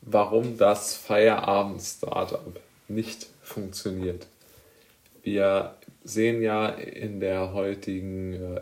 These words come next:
Influencer- beziehungsweise Business-Influencer-Branche sehr oft den Ansatz, dass man ein, sozusagen ein Feierabend-Startup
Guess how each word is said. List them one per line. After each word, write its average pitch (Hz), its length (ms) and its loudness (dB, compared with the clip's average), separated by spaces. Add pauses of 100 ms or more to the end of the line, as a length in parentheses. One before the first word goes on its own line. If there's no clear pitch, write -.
Influencer- 98 1000 -2
beziehungsweise 92 800 -6
Business-Influencer-Branche 92 2000 -2 (760)
sehr 117 400 10
oft - 400 4
den 98 160 -4
Ansatz, 101 760 0 (340)
dass 101 320 4
man 95 260 -4 (100)
ein, 95 440 -6
sozusagen 95 1160 -2
ein 92 220 -4
Feierabend-Startup 92 1700 2